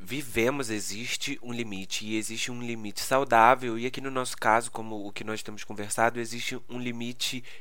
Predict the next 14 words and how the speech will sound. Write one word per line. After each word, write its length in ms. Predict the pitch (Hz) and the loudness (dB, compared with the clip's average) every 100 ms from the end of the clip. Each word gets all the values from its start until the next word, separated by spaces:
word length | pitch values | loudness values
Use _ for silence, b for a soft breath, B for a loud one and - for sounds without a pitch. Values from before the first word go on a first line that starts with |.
| - | -2
espiritual 960 | 139 - 143 135 - 120 98 87 87 - | -2 0 -2 -4 -4 2 4 4 -2 0
para 200 | 104 104 | 0 0
que 120 | 107 | -2
o 40 | 110 | -4
prazer 480 | 110 101 98 104 B B B B B | -2 -2 -4 -6 B B B B B
glorifique 840 | 104 117 113 107 - 147 - 170 151 | -4 -2 -2 -2 -2 -4 -2 4 4
a 80 | |
Deus 320 | 117 104 98 104 | 4 0 -4 -6
e 40 | |
nos 180 | 104 - | -6 -2
faça 340 | 101 101 - | -2 0 -2
bem 380 | 104 123 147 156 - - - | 0 0 0 -4 -8 -8 0
ou 280 | 135 143 135 | 2 2 -2
não, 260 | 92 82 | -6 -6